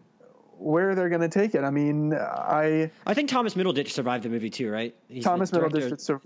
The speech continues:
Speaker 2: director of
Speaker 1: yeah.
Speaker 2: technology. Not that I really, that character was much of anything, but, like, he, he's still around, I suppose. Um,
Speaker 1: I know that, so Joe Morton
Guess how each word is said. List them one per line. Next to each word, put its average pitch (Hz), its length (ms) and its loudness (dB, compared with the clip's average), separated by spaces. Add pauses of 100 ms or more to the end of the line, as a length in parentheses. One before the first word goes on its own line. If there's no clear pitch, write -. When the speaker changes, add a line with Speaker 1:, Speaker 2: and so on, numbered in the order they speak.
(120)
Speaker 2:
director 147 260 2
of 127 60 2
Speaker 1:
yeah. 127 60 0
Speaker 2:
technology. 127 420 -2
Not 139 200 -2
that 135 100 -4
I 123 80 0
really, 120 420 -2 (300)
that 110 160 -6
character 117 320 -4
was 104 200 -6
much 117 220 -6
of 107 80 -6
anything, 110 380 -6
but, 107 120 -8
like, 104 160 -12
he, 117 200 -8
he's 123 180 -6
still 113 220 -4
around, 104 260 -6
I 98 40 -12
suppose. 98 440 -10 (560)
Um, 98 540 -8 (680)
Speaker 1:
I 175 140 2
know 202 240 2
that, 180 340 -2
so 170 540 -2 (400)
Joe 165 320 2
Morton 156 720 -2